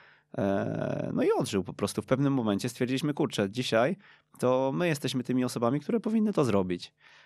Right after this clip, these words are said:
I myślę, że to była rok temu, w zasadzie półtora roku temu, kiedy rozpoczęliśmy gdzieś, e, sprawy związane z kongresem, to było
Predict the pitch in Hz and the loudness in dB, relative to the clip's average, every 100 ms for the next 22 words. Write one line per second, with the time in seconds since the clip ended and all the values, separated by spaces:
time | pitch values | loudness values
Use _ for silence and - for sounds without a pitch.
0 | _ 120 123 123 131 127 131 131 127 127 | _ 0 0 0 -2 -2 0 2 2 2
1 | 120 120 120 117 120 120 - - _ - | 0 0 0 2 2 0 -6 -20 _ -10
2 | 101 107 101 - 113 139 120 104 101 104 | -4 -2 -2 -2 0 2 2 0 -2 -2
3 | 98 95 101 95 95 95 95 98 98 98 | -2 0 0 0 0 -2 -6 -2 -2 -2
4 | 98 95 95 - - - - - - - | -4 -2 -4 -4 -4 -4 0 -2 -2 -8
5 | - 101 92 92 98 98 101 - 104 95 | -2 0 2 0 0 0 -2 0 0 0
6 | 123 139 113 117 123 143 | -2 -2 -4 -2 -2 -2